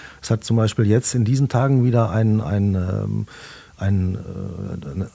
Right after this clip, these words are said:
wurde ein Schwarzer getötet durch, äh, Polizeikugeln. Da gab's jetzt auch schon wieder Unruhen und, ähm, solche Dinge können dann einfach,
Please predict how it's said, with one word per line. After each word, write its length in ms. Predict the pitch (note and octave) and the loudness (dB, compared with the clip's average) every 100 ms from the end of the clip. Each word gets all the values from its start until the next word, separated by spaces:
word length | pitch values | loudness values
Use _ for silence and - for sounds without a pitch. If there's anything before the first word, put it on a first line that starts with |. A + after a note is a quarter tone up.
| - | -14
wurde 400 | A2 G#2 G2+ A#2+ | -8 0 4 4
ein 140 | G#2 G2+ | 4 2
Schwarzer 360 | A#2 C3+ - | 4 4 4
getötet 520 | C#3+ - D3+ D#3 D3+ | 4 6 4 4 2
durch, 260 | C3 C#3+ - | 4 4 2
äh, 420 | B2+ B2+ C#3+ B2+ | 0 2 0 -2
Polizeikugeln. 1000 | A2 B2 A#2 A#2+ C3+ C#3+ D#3+ E3+ F3 F#3+ - - - - - | 2 2 2 2 0 2 2 4 4 2 -2 -18 -20 -20 -12
Da 380 | - F#2+ G2+ A2+ | -8 -4 0 2
gab's 220 | B2+ B2+ | 2 0
jetzt 100 | B2 | -2
auch 100 | A2 | -4
schon 140 | - A2+ | 0 2
wieder 160 | A2 | 4
Unruhen 580 | F#2+ D3 C3+ C#3+ D#3 D#3 | 4 4 4 4 4 4
und, 460 | - A#2 B2+ B2+ - | 2 2 4 2 0
ähm, 360 | A2+ A#2 A#2+ G2+ | 0 2 2 2
solche 240 | A#2 C3 | 0 2
Dinge 180 | C3+ C#3 | 2 2
können 520 | - C#3 C#3+ A#2+ E2 | 4 4 4 2 -2
dann 140 | A2+ A2+ | 0 0
einfach, 360 | B2 C3+ - | 0 0 -2